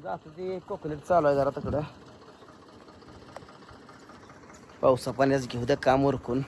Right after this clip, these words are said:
राहिलं म्हणजे तसं राहते. आली का बाया? ऊन तर मांदा चापापतं या. कसं आहे ऊन? लय ऊन आहे या. आणि हे ऊन ताण,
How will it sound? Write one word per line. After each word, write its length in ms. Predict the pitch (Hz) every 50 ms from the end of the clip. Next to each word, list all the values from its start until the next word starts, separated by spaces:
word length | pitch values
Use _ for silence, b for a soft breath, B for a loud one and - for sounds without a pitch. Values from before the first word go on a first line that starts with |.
| - - - - - - - - - - - - -
राहिलं 320 | 127 139 139 120 120 135
म्हणजे 300 | 131 131 127 123 120 131
तसं 160 | 120 - 147
राहते. 300 | 151 147 - - 139 135 B B B B B B -
आली 280 | - 160 196 220 254 285
का 100 | 294 311
बाया? 640 | 311 330 330 311 302 302 311 302 285 262 233 202 170 - - _ _ _ - - - _ _ _ _ _ _ _ _ _ - - - - - - - - - - - - - - - - - - -
ऊन 120 | 135 147 143 -
तर 80 | 165
मांदा 400 | 165 170 175 175 156 127 143 151
चापापतं 480 | 160 - - 170 170 175 - - - 170
या. 120 | 160 151 135 - - - - - - - - - - - -
कसं 160 | 147 - 190
आहे 80 | 175 147
ऊन? 140 | 127 123 120 - - - -
लय 160 | 139 190 240
ऊन 220 | 294 254 196 185 156
आहे 100 | 131 120
या. 120 | 107 101 - - - - - - - - - - - - - - - - - - - - - - 123
आणि 100 | 143 143
हे 80 | 160
ऊन 300 | 180 - 143 147 185 226
ताण, 320 | 220 - - 202 202 220